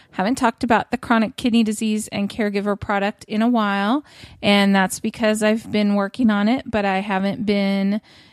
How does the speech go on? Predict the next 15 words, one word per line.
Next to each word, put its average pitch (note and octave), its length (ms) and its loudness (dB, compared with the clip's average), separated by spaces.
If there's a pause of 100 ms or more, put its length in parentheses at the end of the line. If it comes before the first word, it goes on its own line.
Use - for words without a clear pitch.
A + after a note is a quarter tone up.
(300)
uh, G3 160 0
making G#3+ 360 2
much B3 260 0
progress. A#3 540 -2
But F#3+ 420 2
this G#3 380 -2
weekend, A#3+ 720 2
I G3+ 180 2
devoted G3 580 2
a G3 200 0
lot F#3+ 460 0
of - 180 -4
time G3+ 400 -2
to B3 200 -2
it, D4 300 -4